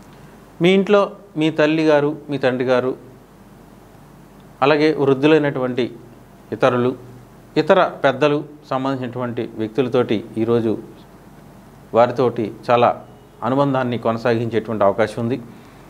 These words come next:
వారి యొక్క ఆశీర్వచనాలను పొందేటువంటి అవకాశం ఉంది. ముఖ్యంగా వృద్ధ శరణాలయాలు, మాతా శిశు శరణాలయాలకి donations ఇవ్వడం,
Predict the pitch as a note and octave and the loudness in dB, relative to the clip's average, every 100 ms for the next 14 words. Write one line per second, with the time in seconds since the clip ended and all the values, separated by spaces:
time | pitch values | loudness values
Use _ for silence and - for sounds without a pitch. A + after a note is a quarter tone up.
0 | - - C3 D3 D#3+ - C#3 - A#2 B2+ | -20 -2 2 4 4 2 0 0 -2 -2
1 | E3+ D#3 D3 C3+ B2+ A#2+ A2 A2 A2 G#2 | -2 -4 -6 -4 -4 -4 -6 -6 -6 -4
2 | F#2+ F2 F#2+ - E2+ - - - C#3 G3 | -2 -2 -8 -10 -16 -16 -14 -6 0 2
3 | G3 G#3 D#3 D3 E3 D#3+ C#3+ C#3 C3+ B2+ | 4 4 2 0 0 0 0 2 2 2
4 | B2+ C3 - - - - - - - - | 2 0 -4 -20 -20 -20 -20 -20 -20 -20
5 | - - - - C3 C#3+ D#3 D#3+ D3+ C3 | -20 -20 -20 -6 2 4 4 2 2 -4
6 | D3+ C#3 B2 B2 B2 A#2 A2 G2+ A2+ A#2+ | -4 0 0 0 0 0 0 -2 -2 0
7 | C3+ C#3 C3+ A#2 G#2 G#2+ | 0 -2 -4 -2 -2 -2